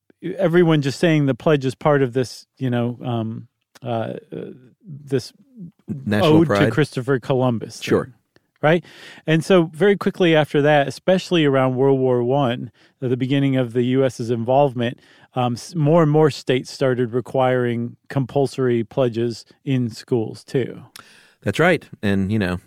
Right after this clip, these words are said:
Speaker 2: it's, it's no coincidence that those aligned with, uh, moments of, uh, political and, and certainly warlike upheaval in this country.
Speaker 1: Mm-hmm. Yes.
Speaker 2: And
Speaker 1: And
Speaker 2: then
Speaker 1: Yeah.
Speaker 2: We gotta mention in, uh, under God, 'cause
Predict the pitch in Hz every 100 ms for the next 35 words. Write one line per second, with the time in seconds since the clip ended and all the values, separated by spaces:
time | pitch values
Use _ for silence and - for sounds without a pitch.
0 | - 95 - 95 - 104 123 127 135 113
1 | 113 87 85 - 95 87 98 87 92 92
2 | 92 87 95 90 _ _ _ _ _ -
3 | 92 87 90 98 92 92 85 82 - _
4 | _ _ 71 78 - 98 95 92 92 82
5 | 85 - - 78 78 - - - - 85
6 | 78 85 85 90 87 85 82 - 82 80
7 | 78 - - - 78 - - 131 165 160
8 | _ _ _ - - _ _ - - -
9 | - - - 104 110 107 139 214 139 107
10 | 156 - _ _ _ _ - 117 135 98
11 | 98 120 147 113 - _ - - 110 147
12 | - 87 87 90 - - 85 78 - 113
13 | 104 85 107 98 80 87 87 80